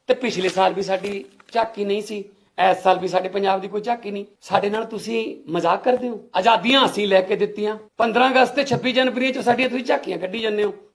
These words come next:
ਕਿ ਨਹੀਂ, ਤੁਹਾਡੀ ਕੋਈ ਲੋੜ ਨਹੀਂ। ਮੈਂ ਕਹਿੰਦਾ ਪੰਜਾਬ ਦੀ ਝਾਕੀ ਤਾਂ ਛੱਡੋ,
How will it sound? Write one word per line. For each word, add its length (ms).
ਕਿ 80
ਨਹੀਂ, 400
ਤੁਹਾਡੀ 260
ਕੋਈ 180
ਲੋੜ 200
ਨਹੀਂ। 160
ਮੈਂ 240
ਕਹਿੰਦਾ 200
ਪੰਜਾਬ 440
ਦੀ 80
ਝਾਕੀ 280
ਤਾਂ 80
ਛੱਡੋ, 560